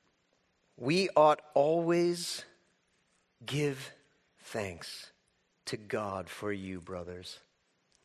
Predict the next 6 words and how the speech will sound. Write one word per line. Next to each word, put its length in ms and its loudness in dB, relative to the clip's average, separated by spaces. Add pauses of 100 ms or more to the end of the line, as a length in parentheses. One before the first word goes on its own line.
(160)
as 600 2 (100)
is 480 -4 (840)
right. 520 -6 (2000)
Because 560 6
your 280 8
faith 800 6